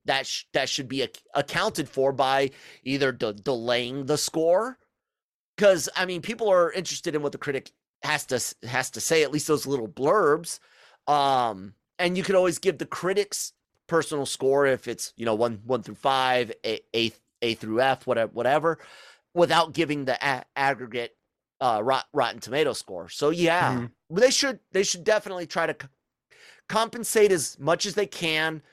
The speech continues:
Speaker 1: for b-, bias in the numbers, because you are right, could be, be used advantageously for, for one group over an-, another, and Rotten Tomatoes holds the keys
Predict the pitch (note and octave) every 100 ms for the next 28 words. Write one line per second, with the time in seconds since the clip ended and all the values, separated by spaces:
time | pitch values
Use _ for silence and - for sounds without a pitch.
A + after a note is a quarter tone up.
0 | _ _ - D#3 - A2+ D2+ C#3 C#3+ C#3
1 | C#3 C3 A#2+ G#2+ F#2 F2+ - - C3+ A#2
2 | C3+ C#3+ D3+ D3 C3+ C3 _ _ _ _
3 | - - - G#2+ C3+ B2+ A#2+ C#3 C#3 C3
4 | - _ C3 C#3 C3+ D3 C3+ - D3+ C#3+
5 | D3+ C3 - D3 C#3+ B2 A#2+ G2 - B2
6 | A#2+ C#3+ D3+ C#3 D3+ A#2+ B2 A#2+ A2 -
7 | A2+ G2+ _ A#2+ A2+ C#3 D#3+ E3 - -
8 | - B2 B2+ D#3 D#3 D3+ C#3+ G#2 D3+ E3
9 | D#3+ D3 D3+ D#3+ C3+ C#3+ - E3+ F3+ E3
10 | -